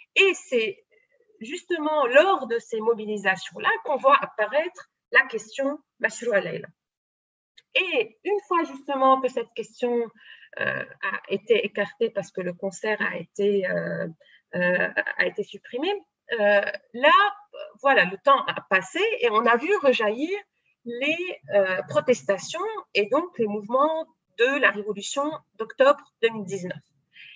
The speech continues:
Et là, ce qui est, euh,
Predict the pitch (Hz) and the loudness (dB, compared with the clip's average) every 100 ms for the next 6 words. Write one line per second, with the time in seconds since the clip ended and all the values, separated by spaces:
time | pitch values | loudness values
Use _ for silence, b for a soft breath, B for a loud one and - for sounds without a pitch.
0 | B - 359 427 392 - - - - 202 | B 2 4 4 2 0 -8 -20 -20 -20
1 | _ _ _ _ _ _ - 381 415 381 | _ _ _ _ _ _ -4 0 2 0
2 | 294 - _ - 208 | 0 -4 _ -4 0